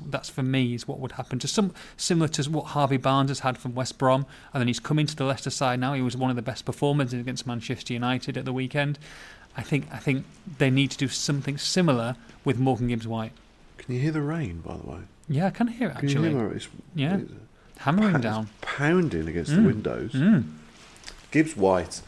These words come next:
Speaker 2: Hmm. I
Speaker 1: Disagree?
Speaker 2: think I, um, do you know, do you know what I disagree about? Is that it, send him alone to a championship club? I think they'd look for,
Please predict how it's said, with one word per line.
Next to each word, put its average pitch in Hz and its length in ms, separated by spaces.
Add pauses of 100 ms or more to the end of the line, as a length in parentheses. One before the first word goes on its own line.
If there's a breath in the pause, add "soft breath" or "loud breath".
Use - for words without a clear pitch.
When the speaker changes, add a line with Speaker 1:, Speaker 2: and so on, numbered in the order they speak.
(1000 loud breath)
Speaker 2:
Hmm. 117 460
I - 80
Speaker 1:
Disagree? 156 520
Speaker 2:
think 175 40 (420)
I, 175 320
um, 175 220 (680)
do 120 40 (100)
you - 20
know, 170 180
do 123 100
you 160 40
know 160 100
what 123 120
I - 20
disagree 143 300
about? 98 300
Is 104 180
that - 260
it, - 200 (240)
send 113 280
him 110 80
alone 110 200
to 107 80
a 101 40
championship 117 540
club? 135 240
I 120 80
think - 180
they'd 95 140
look - 140
for, - 180